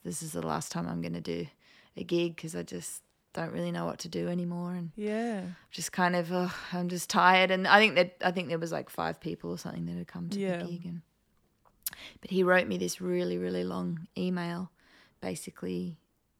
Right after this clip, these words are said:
Speaker 1: giving me all these reasons why I shouldn't stop, and then,
Speaker 2: Oh.
Speaker 1: um, and said, "Look, I wanna, um, manage you and I wanna help you." And, and then, um, yeah, and then he really took me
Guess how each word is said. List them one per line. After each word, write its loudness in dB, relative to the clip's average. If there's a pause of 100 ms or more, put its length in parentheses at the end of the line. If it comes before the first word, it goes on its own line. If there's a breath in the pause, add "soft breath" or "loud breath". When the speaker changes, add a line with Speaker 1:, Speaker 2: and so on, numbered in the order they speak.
(200)
Speaker 1:
giving -4
me 0
all 6
these 2
reasons 0
why -4 (120)
I -8
shouldn't -8
stop, -4 (120)
and -2
then, 0
Speaker 2:
Oh. 0 (100)
Speaker 1:
um, -8
and -2
said, -2
"Look, 0
I 0
wanna, -2 (760 soft breath)
um, -6
manage 0
you 0
and -2
I -4
wanna -4
help -8
you." -6
And, -8 (600 loud breath)
and -2
then, -2
um, -2 (400)
yeah, -2 (100)
and -2
then 0
he -2
really -4 (120)
took -10
me -6